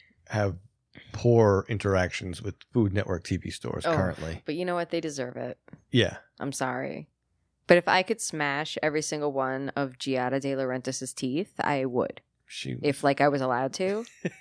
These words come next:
Speaker 1: <laughs>
Speaker 2: I would do it.
Speaker 1: You
Speaker 2: I would, I would
Speaker 1: can.
Speaker 2: take my foot and just step right on her face.
Speaker 1: You can.
Speaker 2: And just listen to them all chick, chick,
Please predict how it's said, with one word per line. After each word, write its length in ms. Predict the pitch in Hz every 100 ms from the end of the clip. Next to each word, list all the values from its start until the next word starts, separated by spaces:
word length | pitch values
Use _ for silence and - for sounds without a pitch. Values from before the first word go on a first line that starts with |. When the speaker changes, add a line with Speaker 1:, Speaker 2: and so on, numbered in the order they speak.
| 196
Speaker 1:
<laughs> 480 | - 208 - - 151
Speaker 2:
I 120 | 143
would 120 | 139
do 140 | 131
it. 200 | 107 - - _ - - _ _ _ _
Speaker 1:
You 100 | 330 311
Speaker 2:
I 120 | 143
would, 140 | 139
I 260 | 135 156 147
would 100 | 143
Speaker 1:
can. 40 |
Speaker 2:
take 240 | 151 156 156
my 120 | 170
foot 400 | - - 139 185 _ -
and 120 | 123
just 200 | 131 -
step 460 | - - 165 139 -
right 240 | 131 127
on 140 | 117 113
her 100 | 117
face. 400 | - - - -
Speaker 1:
You 160 | 117
can. 300 | 104 98 95
Speaker 2:
And 140 | 127 135
just 380 | 123 - - -
listen 380 | 147 143 143 135
to 140 | 135
them 160 | 131 123
all 160 | 123 - -
chick, 160 | - _ -
chick, 140 | -